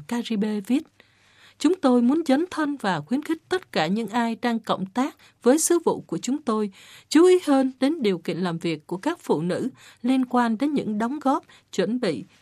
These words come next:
tiền lương, giờ làm việc, đào tạo, bằng cách cam kết thay đổi mọi thái độ, thói quen và quy tắc gây hại để làm sao văn hóa bình đẳng trở thành một thói quen thường ngày." Các tu sĩ dòng tên khuyến khích các phụ nữ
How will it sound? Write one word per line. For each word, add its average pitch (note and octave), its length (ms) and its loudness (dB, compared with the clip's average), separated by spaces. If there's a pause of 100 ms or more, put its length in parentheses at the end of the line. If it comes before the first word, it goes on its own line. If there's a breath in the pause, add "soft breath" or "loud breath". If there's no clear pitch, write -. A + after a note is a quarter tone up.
tiền F3+ 300 0
lương, B3 220 2 (280 soft breath)
giờ G#3 140 2
làm G3 240 0
việc, F#3 260 -2 (260 soft breath)
đào F3 300 -2
tạo, C#3 300 -6 (560 soft breath)
bằng A3 140 2
cách - 240 -2
cam D4 200 4
kết D#4 260 -2
thay D#4+ 160 -2
đổi F#3+ 200 0
mọi G3 300 -2
thái C#4 180 -4
độ, - 280 -4 (160)
thói D#4 240 0
quen C#4+ 240 2
và E3+ 200 0
quy B3 200 -2
tắc C#4+ 280 -4
gây C4+ 240 2
hại G3+ 300 -4 (300 loud breath)
để A3 120 0
làm A#3 220 2
sao C#4+ 280 2
văn C#4+ 160 0
hóa D4 240 0
bình F3 220 0
đẳng D#3+ 240 -6 (260 soft breath)
trở G3 140 -2
thành F3 300 -2
một D#3+ 200 -8
thói D4 280 -2
quen C4+ 320 0
thường E3 280 -4
ngày." D#3 240 -8 (1300)
Các D#4+ 180 -2
tu C4+ 100 2
sĩ A3 280 0
dòng E3 220 -4
tên G#3 320 -4
khuyến C#4+ 200 -2
khích - 240 -4
các E4+ 200 -2
phụ E3+ 160 2
nữ E3+ 260 -4